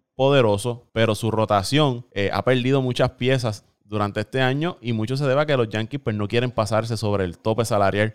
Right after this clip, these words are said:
eh, para esta temporada. Eh, ¿ustedes creen que este equipo de Toronto, que clasificó a los playoffs la temporada pasada, la temporada corta, eh, es una amenaza en esa división del este de la Liga Americana?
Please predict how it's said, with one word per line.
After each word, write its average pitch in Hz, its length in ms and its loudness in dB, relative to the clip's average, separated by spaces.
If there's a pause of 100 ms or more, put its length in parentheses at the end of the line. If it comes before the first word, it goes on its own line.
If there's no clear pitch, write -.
(100)
eh, 90 160 -2
para 92 280 0
esta 104 200 -4
temporada. 117 720 2
Eh, 113 220 4
¿ustedes 147 500 4
creen 120 460 0
que 123 80 2
este 120 180 0
equipo 151 320 2
de 139 60 2
Toronto, 120 680 2
que 120 100 0
clasificó 107 540 2
a 143 40 4
los 160 100 2
playoffs 170 420 2
la 110 80 -2
temporada 110 400 2
pasada, 123 320 2
la 113 60 2
temporada 107 480 0
corta, 131 440 -2
eh, 98 240 0
es 120 120 4
una 151 180 4
amenaza 135 720 2
en 117 200 -2
esa 117 840 2
división 120 520 2
del 123 140 4
este 127 200 0
de 127 100 6
la 113 100 4
Liga 113 200 0
Americana? 131 680 0